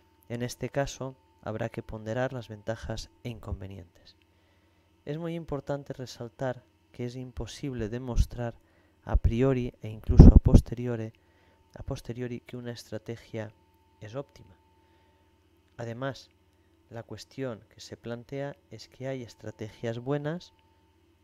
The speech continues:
regulares y malas, y los criterios ayudan a reducir el riesgo de una elección, pero no lo eliminan completamente.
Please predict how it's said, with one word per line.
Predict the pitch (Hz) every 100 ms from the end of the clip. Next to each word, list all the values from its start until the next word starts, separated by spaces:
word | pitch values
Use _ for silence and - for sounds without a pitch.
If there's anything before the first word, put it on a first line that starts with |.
| -
regulares | 104 98 110 123 135 131 - -
y | 107 113
malas, | 135 135 90 - -
y | 107
los | 104 -
criterios | 107 - 123 127
ayudan | 123 131 139 127
a |
reducir | 110 101 98 - 127
el | 120
riesgo | 123 135 131 135 139
de | 120
una | 117 117
elección, | 107 107 - 139 117 - _ _ _ _ -
pero | 127 107
no | 110 110
lo | 113
eliminan | 113 110 117 120 127
completamente. | - 113 107 110 117 131 139 - 117